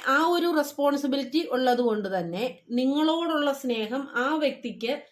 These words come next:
അത്രമേൽ പ്രകടിപ്പിക്കാൻ സാധിക്കുന്നില്ല എന്നാണ് കാണിക്കുന്നത്.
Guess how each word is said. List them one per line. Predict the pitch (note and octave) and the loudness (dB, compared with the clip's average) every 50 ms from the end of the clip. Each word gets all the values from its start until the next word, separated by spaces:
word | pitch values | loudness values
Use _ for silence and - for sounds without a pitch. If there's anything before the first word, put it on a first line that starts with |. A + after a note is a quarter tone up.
| _ _ - _ - | _ _ -20 _ -8
അത്രമേൽ | A3+ G#3+ - B3+ C4+ C#4 C#4 C#4+ C4+ C4+ | -6 -4 -2 0 0 2 2 0 0 0
പ്രകടിപ്പിക്കാൻ | C#4 B3 A#3+ B3+ B3+ C4 B3+ C#4+ C#4+ C#4 C#4 C#4 C4+ | 0 2 2 2 2 0 -2 -2 -2 -2 -2 -2 -2
സാധിക്കുന്നില്ല | C4+ - B3 A3 A3+ A#3 C4+ C#4 C#4+ D#4 C#4+ C4+ B3 A#3+ A#3+ B3 C4+ | -2 -2 -2 -2 -2 -2 -4 -2 0 2 2 2 2 0 0 0 0
എന്നാണ് | C#4+ C4 A#3 A3+ A3 G#3+ G#3+ A3+ | 0 -2 -2 -2 -2 -2 -2 -2
കാണിക്കുന്നത്. | A3 G#3 F#3 F#3 F#3 F3 F3+ D#3 D#3+ D#3 E3 E3 | -2 -2 -2 -2 -4 -6 -6 -6 -8 -8 -10 -12